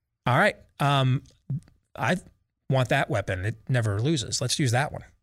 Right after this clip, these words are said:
If I've done anything smart, it's just been that. I just made that choice. That's the only thing I've done. Just let the lion out of its cage. I'm like, "Well, that's a friggin' lion." I mean, I guess I could go to war with a salamander, or, you know, or a, you know, a, a, a toad,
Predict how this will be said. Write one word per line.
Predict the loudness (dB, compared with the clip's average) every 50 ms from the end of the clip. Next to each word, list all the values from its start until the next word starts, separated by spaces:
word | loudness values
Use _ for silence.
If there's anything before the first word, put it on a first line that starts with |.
| _ _ _ _ _ _ 0
If | 2
I've | 2 4 4
done | 4 4 4
anything | 4 2 2 2 4
smart, | 2 2 2 0 -2 -2 -4 -8 -16 -20 _ _ _ -4
it's | -2 -2 0
just | 0 0 0 0
been | 0 0
that. | 2 2 0 -2 -4 -2 0 0 2
I | 2
just | 0 0 2 2
made | 2 4
that | 2 2 0 0
choice. | 0 0 2 4 4 4 4 0 -2 -4 -8 -10 -14 -14 -14 -10 -4
That's | -2 -2 0 2
the | 2 2
only | 4 4 4
thing | 2 2 2
I've | 0 0 -2
done. | -4 -6 -6 -8 -12 -16 -20 _ _ _ _ _ _ _ _ _ _ _ -6
Just | -6 -2 -2
let | 0 0
the | 2
lion | 2 4 4 4
out | 4 4 2
of | 2
its | 0 0
cage. | 0 0 0 0 0 -2 -2
I'm | 0
like, | 0 0 -2 -4 -4
"Well, | -4 -4
that's | -4 -4
a | -6
friggin' | -10 -8 -4 -4 -2 -2 0 0
lion." | 0 0 0 -2 -6 -8 -12 -10 -8
I |
mean, | -8 -6 -6 -8 -10 -12 -14 -16 -14 -12 -12 -12 -8 -8 -8 -6 -4 -6 -6 -6 -6 -8 -8 -10 -10 -12 -8 -4
I | -4 0
guess | 2 2 2 2
I |
could | 2 2
go | 2 2
to | 2
war | 2 2 2
with | 0 2
a | 2
salamander, | 2 2 4 2 2 2 2 2 0 0 0 0 0 0
or, | 0 0
you | 0 0
know, | 0 0 0 0
or | 0 -2 -2
a, | -2 -4 -6 -6 -8 -8 -10 -12 -14 -10
you | -6 -4
know, | -4 -2 -2 0 0 -2
a, | -2 -4 -8 -14 -18 -16
a, | -16 -14 -10 -8 -8
a | -8
toad, | -4 0 2 2 4 4 4 2 2 0